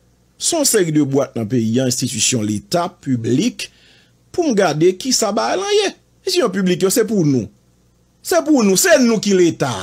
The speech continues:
Se le pèp la k ap peye taks li. Mwen menm kòm sitwayen, si m gen posibilite mennen ti ankèt pou m jwenn ti enfòmasyon, m pataje ak peyi.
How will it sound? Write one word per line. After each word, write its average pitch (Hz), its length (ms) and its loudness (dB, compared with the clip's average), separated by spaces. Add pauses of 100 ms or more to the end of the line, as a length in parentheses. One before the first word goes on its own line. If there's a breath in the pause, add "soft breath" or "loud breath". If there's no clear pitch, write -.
(280)
Se 302 240 4
le 233 160 0
pèp 247 320 0
la 240 140 2
k 196 80 -2
ap - 100 -16
peye 160 240 4
taks 127 320 -4
li. 104 160 -10 (220 soft breath)
Mwen 339 160 2
menm 269 120 2
kòm 196 200 2
sitwayen, 139 580 -2 (160 soft breath)
si 339 160 0
m 302 140 2
gen 285 260 -2
posibilite 190 720 0
mennen 151 240 0
ti 147 160 -2
ankèt 139 240 -2
pou 143 160 -2
m 139 60 2
jwenn 123 100 -2
ti 127 160 -2
enfòmasyon, 113 560 -4
m 208 160 2
pataje 208 320 0
ak - 80 -12
peyi. 277 320 0